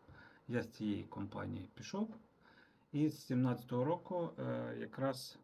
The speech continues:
почалося все в мене, в моєму житті по-новому. Да, тобто знову почалися оці от, ем, гойдалки, все пішло на сма-, е, на спад.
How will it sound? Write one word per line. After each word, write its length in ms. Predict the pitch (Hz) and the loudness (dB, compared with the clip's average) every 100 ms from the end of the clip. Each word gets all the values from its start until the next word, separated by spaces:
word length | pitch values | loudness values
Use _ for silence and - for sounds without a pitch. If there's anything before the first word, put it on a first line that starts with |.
| - | -8
почалося 720 | 131 123 127 123 147 - 131 123 | -6 -2 -2 0 0 0 -2 -2
все 300 | - - 131 | -8 -2 0
в 120 | 127 | 2
мене, 420 | 107 113 120 120 113 - - | 2 4 2 0 -2 -10 -6
в 40 | |
моєму 280 | 113 117 110 | -2 0 -2
житті 380 | 107 104 - 107 - - | -2 -6 -4 -6 -6 -4
по-новому. 880 | 120 110 110 101 95 98 - - - - - - - - _ 127 | 0 2 2 0 0 -2 -2 -6 -14 -20 -20 -20 -20 -20 _ 2
Да, 220 | 147 170 | 4 4
тобто 320 | - - 117 107 | -4 -8 -6 4
знову 380 | 123 131 104 | 6 6 4
почалися 680 | 101 107 107 110 107 107 110 | 0 -8 -4 -2 -2 -2 -4
оці 400 | 107 104 - 110 | -6 -6 -6 -4
от, 420 | 107 101 - - | -2 -4 -6 -12
ем, 1000 | - 101 101 95 95 95 95 95 98 98 - - | -8 -4 -4 -4 -6 -6 -6 -6 -6 -8 -10 -10
гойдалки, 640 | 110 110 202 208 180 170 120 | 0 6 6 8 4 2 -8
все 240 | - 131 | -2 -2
пішло 500 | 123 107 - 107 98 - - - | -2 -6 -2 0 0 -6 -12 0
на 220 | 113 104 | 2 2
сма-, 440 | - - 156 185 - | 0 4 6 6 2
е, 300 | 123 117 107 | 0 2 4
на 160 | 113 113 | 4 2
спад. 460 | - 185 208 214 | 2 6 6 4